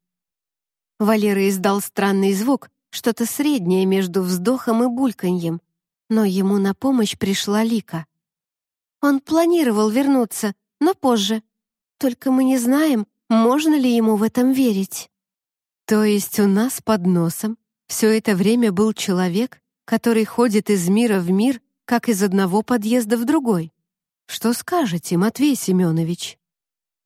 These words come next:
«Мне нечего вам сказать, Мария Марковна.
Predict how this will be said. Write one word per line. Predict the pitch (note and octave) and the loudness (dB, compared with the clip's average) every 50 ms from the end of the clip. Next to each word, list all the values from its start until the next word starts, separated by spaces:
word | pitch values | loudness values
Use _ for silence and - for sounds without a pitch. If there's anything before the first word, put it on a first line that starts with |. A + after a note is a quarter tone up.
| _ _ _ | _ _ _
«Мне | - G#3 G#3+ A3 A3 G#3+ | 0 2 2 4 4 4
нечего | F#3+ F3+ G3 B3 C4 - F4+ E4+ D#4+ C4+ | 2 2 2 2 0 0 0 0 2 2
вам | A3 A3 G3+ G#3 | 2 2 0 0
сказать, | G3 - - A3 G#3 F3+ G3+ F3+ - G3 | -2 -2 -2 -2 0 0 0 -2 0 0
Мария | G3+ G3 G3 F#3+ G3 G3+ G#3 | 0 0 2 0 2 2 2
Марковна. | A3+ A#3 G3 F3 - F#3+ E3 E3 E3 D#3+ E3+ | 2 0 0 -2 -4 -4 -4 -2 -4 -4 -6